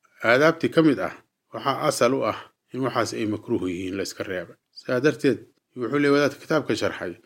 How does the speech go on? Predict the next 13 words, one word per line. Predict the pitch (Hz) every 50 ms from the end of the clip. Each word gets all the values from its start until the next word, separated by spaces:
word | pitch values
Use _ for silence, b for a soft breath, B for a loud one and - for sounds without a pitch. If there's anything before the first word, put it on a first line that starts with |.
| _ _ _
culimmadu | - 113 127 147 151 151
waxay | 143 147 131 117
isku | 113 - - 160
waafaqeen | 151 147 123 - - 117 104 - 95 90 87 95 101 - _ _ _ -
waxa | 127 135 131 135 131 135
ku | 165
soo | 135 - 147 131
arooray | 113 107 104 101 98 92 90 87 82 82 - - _ _ _ _ _ -
aadaabta | 117 117 120 135 143 131 135 -
qaarkeed, | 127 147 147 131 101 95 - 101 87 82 - - _ _ _ -
hadday | 113 117 135 139
awaamir | 127 127 123 123 123 139 147 139
yihiinna, | 139 131 127 139 135 110 95 87